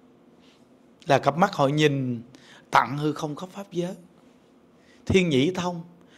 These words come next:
họ nghe tận hư không khắp pháp giới. Túc mạng thông là họ có thể biết được tất cả những đời quá khứ, hiện tại, vị lai. Và tâm ý chúng ta họ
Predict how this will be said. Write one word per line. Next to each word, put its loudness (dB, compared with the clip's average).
họ 2
nghe 4
tận -4
hư -4
không -6
khắp -12
pháp -16
giới. -4
Túc 6
mạng 0
thông -6
là 4
họ 2
có 0
thể -2
biết -4
được -4
tất -16
cả 0
những 0
đời 6
quá 2
khứ, -4
hiện -6
tại, -10
vị -6
lai. -8
Và 4
tâm 8
ý 4
chúng -6
ta -2
họ -4